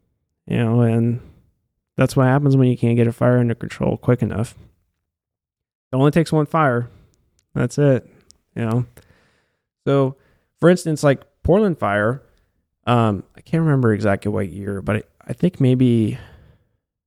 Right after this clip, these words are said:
I wanna say maybe eighteen eighty-three. But the reason Portland Fire was formed was because at the time,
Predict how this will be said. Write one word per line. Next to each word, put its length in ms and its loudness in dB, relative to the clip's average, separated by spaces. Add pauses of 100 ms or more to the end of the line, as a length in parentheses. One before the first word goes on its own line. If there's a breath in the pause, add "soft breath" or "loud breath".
(560)
I 40 -2
wanna 120 2
say 180 0
maybe 300 0
eighteen 300 -4
eighty-three. 720 0 (560)
But 120 -4
the 60 2
reason 380 2 (600)
Portland 380 0
Fire 500 0 (260)
was 240 2
formed 640 0 (580)
was 160 0
because 600 0 (760)
at 120 -2
the 100 0
time, 520 0